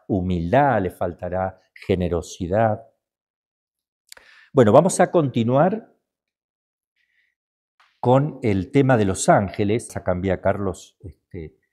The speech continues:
Bueno, esto es lo que vamos a repasar. Los ángeles buenos y malos. Vamos a ver rapidito su naturaleza, su acción en general, el cielo y el infierno. Algunos te-, un texto de Santa Faustina y uno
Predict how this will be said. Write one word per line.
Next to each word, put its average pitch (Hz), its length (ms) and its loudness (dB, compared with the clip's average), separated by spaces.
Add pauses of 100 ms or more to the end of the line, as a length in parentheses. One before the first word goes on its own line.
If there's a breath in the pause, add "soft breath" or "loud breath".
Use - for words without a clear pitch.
(840)
Bueno, 175 180 8
esto 180 140 4
es 180 60 10
lo 135 80 8
que 139 80 8
vamos 135 260 6
a 123 60 4
repasar. 98 640 2
Los 127 260 2
ángeles 160 380 4
buenos 131 380 2
y 175 40 4
malos. 120 540 2 (420 soft breath)
Vamos 131 300 4
a 120 60 4
ver 131 340 6
rapidito 131 640 4
su - 200 2
naturaleza, 127 960 4 (180)
su - 300 0
acción 139 440 0
en 120 120 -2
general, 120 640 2 (520)
el 120 200 4
cielo 175 440 8
y 135 120 6
el 120 80 8
infierno. 85 960 2 (340)
Algunos 135 480 2
te-, 156 160 4
un 135 180 2
texto 143 320 2
de 107 100 2
Santa 135 300 0
Faustina 156 540 -2
y 120 120 -2
uno 143 340 -6